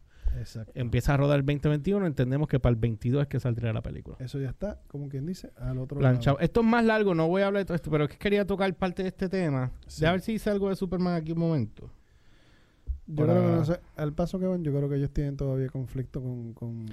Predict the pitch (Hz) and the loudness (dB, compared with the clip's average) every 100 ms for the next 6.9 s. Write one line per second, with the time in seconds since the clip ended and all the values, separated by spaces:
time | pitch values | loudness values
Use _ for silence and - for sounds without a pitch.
0 | 104 90 - - - 104 139 151 135 - | -12 -16 -20 -20 -18 -4 0 0 -2 -4
1 | 131 139 160 - 139 139 - 123 123 - | -2 0 -2 -2 -2 -2 -4 -8 -10 -4
2 | 165 165 170 170 165 170 160 160 160 156 | -2 0 -2 -4 -4 2 6 6 6 4
3 | 147 139 135 151 139 143 135 139 139 151 | 4 2 -2 -2 -2 -2 -4 -4 -2 0
4 | 165 165 170 156 160 160 135 131 - 151 | 0 0 -2 -2 -2 -2 -2 -4 -4 -4
5 | 151 156 160 165 151 127 120 117 113 107 | -2 -2 -2 -6 -6 -8 -8 -8 -8 -10
6 | 104 104 104 123 117 104 - 151 127 | -10 -12 -14 -14 -14 -12 -6 -4 -4